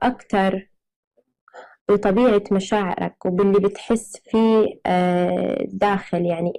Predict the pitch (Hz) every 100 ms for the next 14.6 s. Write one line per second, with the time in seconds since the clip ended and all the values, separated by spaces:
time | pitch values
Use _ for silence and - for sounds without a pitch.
0 | - - - - 196 202 196 - 170 -
1 | 165 175 - 220 202 214 214 208 185 185
2 | - _ _ _ _ _ _ _ _ _
3 | _ _ - 208 202 202 277 277 - 208
4 | - 208 - 220 175 202 202 - 170 170
5 | 196 - _ _ _ _ _ _ - -
6 | _ _ - - _ 262 - _ - 202
7 | 190 190 - 240 226 220 202 208 208 -
8 | 190 185 - 190 - 180 - 180 202 202
9 | 196 185 185 - 214 208 190 - 190 -
10 | 185 185 180 180 190 196 262 254 233 -
11 | 190 196 190 226 - - 190 196 190 226
12 | 202 - - 202 214 214 - 190 185 196
13 | - - - _ _ _ - 202 196 190
14 | 190 196 202 180 170 175